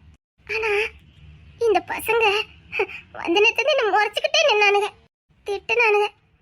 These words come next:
ஒரு பார்வை கூட பார்க்கல, ஏன் ரெண்டு பேருமே என் முகத்தை கூட பார்க்கல. நல்ல இடம், வேலை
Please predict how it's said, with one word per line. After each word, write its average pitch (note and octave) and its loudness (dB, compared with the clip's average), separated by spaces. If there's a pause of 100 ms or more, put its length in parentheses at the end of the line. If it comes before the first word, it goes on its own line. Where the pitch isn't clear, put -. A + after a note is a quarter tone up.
(260)
ஒரு G#4 -4 (100)
பார்வை G#4 -4
கூட B4 -2 (120)
பார்க்கல, A#4+ -2 (220)
ஏன் A4 -4 (380)
ரெண்டு F#4+ 4
பேருமே B4+ 2
என் G#4+ 2
முகத்தை A#4 0
கூட B4+ 0 (120)
பார்க்கல. A4 -2 (1700)
நல்ல G4 -2 (180)
இடம், G4 -2 (840)
வேலை G4+ 0